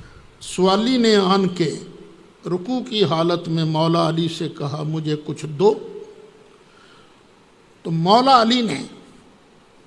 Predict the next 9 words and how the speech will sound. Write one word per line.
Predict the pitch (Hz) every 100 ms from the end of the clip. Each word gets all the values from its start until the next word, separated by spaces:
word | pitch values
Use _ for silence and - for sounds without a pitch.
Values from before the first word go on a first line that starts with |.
| _ _ _ 165
अंगूठी | 165 170 170 185
पहनी | 185 190 208
हुई | 214 175
थी, | - 180 - - - - - - - _ - - - - - - _ _ -
एक | 175 180 180
हाथ | 175 165
से | - 185
अंगूठी | 170 170 160 156 -
उतारी | 170 170 - 160 170 262